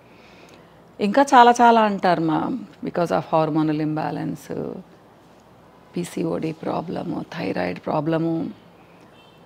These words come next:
ఇంకా insulin resistance, ఇలా అన్నమాట. చాలా కారణాలు ఉన్నాయి దీనికి. కానీ నేను ఈరోజు మాట్లాడబోయేది ఎయిట్, నైన్, టెన్ ఇయర్స్ పిల్లలకు,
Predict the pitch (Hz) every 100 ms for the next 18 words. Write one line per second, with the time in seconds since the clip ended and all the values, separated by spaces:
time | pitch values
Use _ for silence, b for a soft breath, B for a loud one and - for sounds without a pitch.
0 | - - - 170 170 180 175 170 165 165
1 | - - 165 160 180 175 165 156 - 156
2 | - 156 156 151 - - 185 233 214 185
3 | 170 - - - 226 254 220 202 202 196
4 | 180 165 165 151 151 156 - - B B
5 | B B - - 208 240 214 185 208 233
6 | 240 247 240 196 180 180 170 165 156 156
7 | 165 156 214 - - - B B B -
8 | - 208 220 262 262 220 214 208 214 208
9 | - 202 202 214 214 208 214 - 180 180
10 | 175 165 -